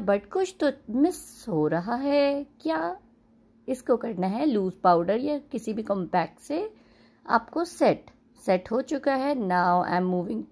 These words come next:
towards my brows और मैं कर रही हूँ अब अपने ब्राउज को फिल and एक अच्छा सा शेप दे रही हूँ।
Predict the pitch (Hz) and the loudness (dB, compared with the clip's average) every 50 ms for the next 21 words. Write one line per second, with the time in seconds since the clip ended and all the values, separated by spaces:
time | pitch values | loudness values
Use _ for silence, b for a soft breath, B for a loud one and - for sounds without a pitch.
0 | - 196 190 185 180 170 175 - - 208 190 180 180 196 190 B B B B B | -2 2 4 4 4 2 2 -2 -2 2 2 4 2 2 -2 B B B B B
1 | B - 170 170 180 180 190 208 247 285 311 370 - - - _ _ _ _ _ | B -4 0 4 6 6 6 4 2 0 -4 -6 -10 -16 -20 _ _ _ _ _
2 | - - 175 175 175 175 185 - 190 180 160 170 170 165 170 180 185 - - - | -6 -4 -2 -2 -2 -2 -2 -2 -4 -2 -2 0 0 0 0 -2 -2 -4 -4 -4
3 | 165 160 165 160 160 - - 185 185 170 165 - 156 - 202 214 - - - 262 | -4 -2 -2 -4 -4 -4 -4 -4 -4 -4 -4 -4 -6 -4 -6 -6 -6 -6 -6 -6
4 | 254 - - 202 202 233 262 320 370 B B B B B B - - 214 214 214 | -4 -2 0 2 2 2 2 0 -2 B B B B B B -6 -2 -2 -2 -2
5 | - 254 262 - 240 233 - - - 254 254 - 254 240 - 247 226 233 202 180 | -2 -4 -2 -2 -2 -2 -2 -2 -4 -2 -2 -2 -4 -4 -2 -2 -2 -2 0 0
6 | 202 196 185 185 214 262 | -2 0 0 0 -2 -4